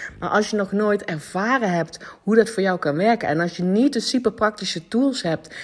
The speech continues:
die je, zeg maar, op dagelijkse basis in kan zetten, zodat jij dat dik vet resultaat mee haalt, ehm, dan blijft het een concept, weet je wel. Dan is het niet,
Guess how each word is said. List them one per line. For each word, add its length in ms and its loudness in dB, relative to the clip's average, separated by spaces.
die 120 2
je, 120 6
zeg 220 0
maar, 100 -2
op 120 -2
dagelijkse 580 2
basis 400 2
in 240 2
kan 160 0
zetten, 260 -2
zodat 260 0
jij 160 0
dat 180 -2
dik 180 2
vet 260 -4
resultaat 580 0
mee 140 0
haalt, 420 0
ehm, 440 6
dan 200 2
blijft 280 4
het 140 0
een 180 -2
concept, 560 2
weet 160 -6
je 60 -4
wel. 200 0
Dan 280 2
is 160 0
het 140 -6
niet, 240 -2